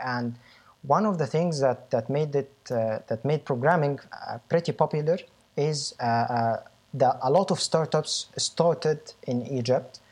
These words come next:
and because, like, there was, like, cheap labor,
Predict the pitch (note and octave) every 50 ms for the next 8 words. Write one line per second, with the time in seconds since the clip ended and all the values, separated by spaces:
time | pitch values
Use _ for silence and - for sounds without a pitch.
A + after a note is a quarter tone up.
0 | - - - _ _ _ - A#2+ A#2 A#2 A#2 A#2 A#2+ A#2+ A#2 A#2+ - C3 B2 B2
1 | - F3 F#3+ F#3 F3 D#3+ - C3 B2 B2 A#2 A#2 B2 C3 C3 C3+ C#3+ D3+ C#3+ B2+
2 | C3 B2 B2 - - - - - G3 G#3 A3 - - C#3+ C#3+ C3+ B2 D#3 E3